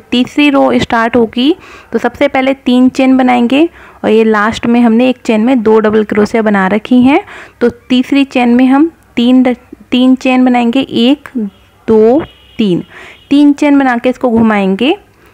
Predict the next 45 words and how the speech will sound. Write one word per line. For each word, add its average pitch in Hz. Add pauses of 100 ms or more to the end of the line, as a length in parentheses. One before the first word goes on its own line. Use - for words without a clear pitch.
(100)
और -
chain 247
को 277
count 262
किया 269
तो 269
एक 220
double 240
क्रोशिया 254
हो 254
गई, 262
इसके 262
पास 220
वाली 240
chain 240
में 240
डालेंगे 226
तो 247
दो 196
double 240
क्रोशिया 247
हो 247
गई 262 (920)
और 208
ये 254 (180)
तीन, 185 (840)
तीन 294
के 294
बाद 262
फंदा 233
बढ़ाएंगे। 185
देखिए, 175 (880)
ये 233 (140)
तीन 269
double 269
क्रोशिया 254
के 254
बाद 269
चौथी 240
वाली 269
chain 247
में 233
हम 262
फंदा 226
बढ़ाएंगे, 180